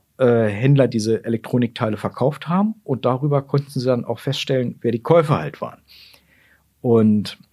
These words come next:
unser Thorsten dachte erst pfiffig und bestellt nicht unter eigenen Namen, aber dann war er doch nicht ganz so pfiffig, sondern er hat unter den Namen von Verwandten bestellt.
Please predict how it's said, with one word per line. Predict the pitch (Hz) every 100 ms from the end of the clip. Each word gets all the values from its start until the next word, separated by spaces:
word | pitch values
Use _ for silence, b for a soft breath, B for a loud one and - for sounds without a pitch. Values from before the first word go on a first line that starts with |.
| _ _
unser | 117 110 107 104 85 71 _ _ _ _ _ _ _ - -
Thorsten | 113 147 - 180
dachte | 131 139 139
erst | 123 104 - - _ _
pfiffig | - 165 269 262 - - - _ -
und | 120
bestellt | 113 - 123
nicht | 147 147
unter | 120 113
eigenen | 101 120 190 196
Namen, | 185 208 247 - _ -
aber |
dann | - 123
war | 120
er |
doch | 117
nicht | 120 127 - -
ganz | 175 -
so | 143
pfiffig, | - 143 170
sondern | 147 120 117 117 -
er | 113
hat | 127 -
unter | 131 120
den | 113 113
Namen | 117 123
von | -
Verwandten | 117 113 107 101 -
bestellt. | - - -